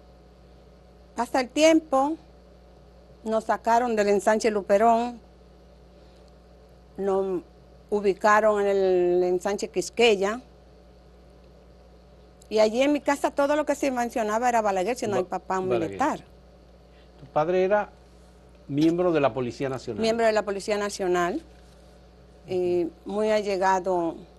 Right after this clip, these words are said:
Speaker 1: al general Eligio Vicente Jackson.
Speaker 2: Ya.
Speaker 1: O sea, y siempre lo vi en mi casa,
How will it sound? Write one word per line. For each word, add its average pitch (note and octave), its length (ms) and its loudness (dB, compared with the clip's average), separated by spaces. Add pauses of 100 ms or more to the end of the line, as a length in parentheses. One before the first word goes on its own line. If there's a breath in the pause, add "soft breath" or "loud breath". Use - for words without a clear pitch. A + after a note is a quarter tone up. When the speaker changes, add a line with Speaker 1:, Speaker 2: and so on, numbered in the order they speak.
(640)
Speaker 1:
al F3+ 300 -2
general F3+ 760 -2 (160)
Eligio F3+ 380 -2
Vicente E3+ 400 -2
Jackson. C#3 360 -10 (240)
Speaker 2:
Ya. D#2+ 160 -18 (720)
Speaker 1:
O - 140 -20
sea, - 100 -18 (1300 soft breath)
y - 60 -14
siempre A3+ 320 2
lo G#3 160 4
vi F3+ 160 4
en F3 240 4
mi E3+ 80 -2
casa, G#3+ 400 -6